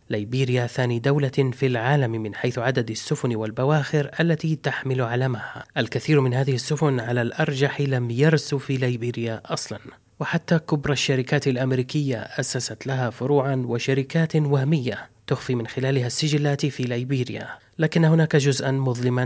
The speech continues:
لهذه القصة لن يكون من المنصف أن ننهيها قبل أن نمر عليه. ما الذي يحدث بالدخل الهائل الذي تدره شركة ستيتنيوس عليه وعلى ليبيريا؟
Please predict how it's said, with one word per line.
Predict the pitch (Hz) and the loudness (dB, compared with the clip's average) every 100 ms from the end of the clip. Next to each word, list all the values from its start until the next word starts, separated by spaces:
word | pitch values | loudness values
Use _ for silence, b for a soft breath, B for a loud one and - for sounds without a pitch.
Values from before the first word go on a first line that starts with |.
| 123 | 0
لهذه | 117 120 120 | -2 -2 -4
القصة | - 127 - 110 | -2 -2 -2 -4
لن | 120 113 110 | -8 -8 -8
يكون | 110 143 135 123 | -4 0 2 2
من | 120 | 0
المنصف | 120 120 160 147 156 147 | 0 2 2 2 0 0
أن | 143 139 143 | -2 0 2
ننهيها | 139 127 120 - 117 | 2 0 -2 -2 -4
قبل | - 143 156 | -2 0 0
أن | 147 160 | 0 0
نمر | 143 127 120 | 0 -2 -4
عليه. | 123 117 104 - - 185 | -6 -6 -6 -12 -10 0
ما | |
الذي | 175 156 160 139 | 4 4 4 2
يحدث | 131 - 143 135 | -2 -2 -2 0
بالدخل | 127 123 123 156 - 160 | -2 -2 -2 -2 0 0
الهائل | 139 131 143 165 151 | 0 -2 -2 0 0
الذي | 147 131 127 | 0 0 0
تدره | 127 135 143 135 131 127 | 0 0 2 2 0 0
شركة | 127 156 156 151 156 | -2 -2 -2 -2 -2
ستيتنيوس | 139 - 156 127 113 - - - _ | -2 -2 -2 -2 -4 -6 -10 -12 _
عليه | 117 123 135 151 127 139 135 - | -6 0 2 0 0 -4 -4 -4
وعلى | 151 156 151 | -2 0 2
ليبيريا؟ | 147 139 131 123 123 - | 4 2 2 -2 -4 -8